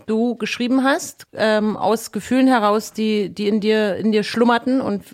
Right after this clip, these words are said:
vielleicht manchmal jetzt gerade weniger da sind. Aber es ist dir nämlich auch wichtig, darüber zu sprechen,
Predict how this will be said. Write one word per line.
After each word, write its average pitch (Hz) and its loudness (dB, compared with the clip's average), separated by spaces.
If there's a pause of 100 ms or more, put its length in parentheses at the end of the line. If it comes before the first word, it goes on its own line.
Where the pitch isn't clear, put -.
vielleicht 196 -4
manchmal 208 -2
jetzt 196 -6
gerade 196 0
weniger 220 0
da 214 0
sind. 226 -4 (460)
Aber - -4
es 190 -6
ist - -4
dir 254 4
nämlich 233 2
auch 165 -2
wichtig, 214 -4
darüber 185 -4
zu - -8
sprechen, 196 -4